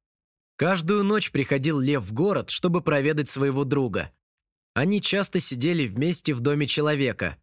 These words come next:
Однажды ночью, когда они сидели вместе, неожиданно вошла жена человека.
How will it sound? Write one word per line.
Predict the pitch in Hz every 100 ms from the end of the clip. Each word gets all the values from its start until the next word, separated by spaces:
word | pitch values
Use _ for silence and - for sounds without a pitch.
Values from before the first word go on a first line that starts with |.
| _ _ _ -
Однажды | 139 170 196 135 135
ночью, | 139 190 - 110
когда | 120 135 156
они | 151 160
сидели | - 123 135 113
вместе, | 104 147 180 - 101 - _ _ -
неожиданно | 190 185 220 208 214
вошла | 196 185 202 170
жена | 196 208 185
человека. | 131 113 107 101 98 80